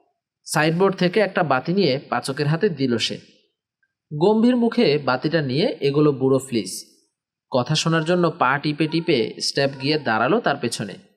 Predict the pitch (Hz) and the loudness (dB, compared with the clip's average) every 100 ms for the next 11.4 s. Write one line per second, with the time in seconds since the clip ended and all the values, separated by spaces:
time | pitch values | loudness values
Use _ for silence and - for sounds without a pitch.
0 | _ _ _ _ _ - 190 240 247 180 | _ _ _ _ _ -4 2 2 4 2
1 | 208 226 254 135 101 - - 165 190 233 | 2 2 2 0 -4 -12 -4 0 2 0
2 | 185 151 151 180 185 214 254 269 226 220 | 2 0 2 0 2 0 2 0 2 2
3 | 127 139 143 - 175 156 156 156 220 214 | 2 2 0 2 2 4 2 2 0 4
4 | 175 143 - - 127 139 - 247 262 247 | 2 2 -4 -10 -4 -2 -2 -2 2 2
5 | 190 151 147 175 247 147 127 143 139 120 | 4 4 4 4 2 2 2 0 -2 -2
6 | 120 117 104 107 _ _ _ - - 139 | -2 -2 -2 -10 _ _ _ -6 -2 0
7 | 135 165 185 - 285 - - - _ _ | 0 0 0 2 2 2 -4 -20 _ _
8 | _ _ _ - 156 151 - 190 233 156 | _ _ _ -2 0 2 2 2 4 2
9 | 135 143 123 101 - - _ _ _ _ | 2 0 0 -2 -4 -16 _ _ _ _
10 | - 131 139 185 185 - - 180 185 208 | -4 -2 0 0 0 -2 2 2 4 2
11 | 240 254 165 | 2 2 0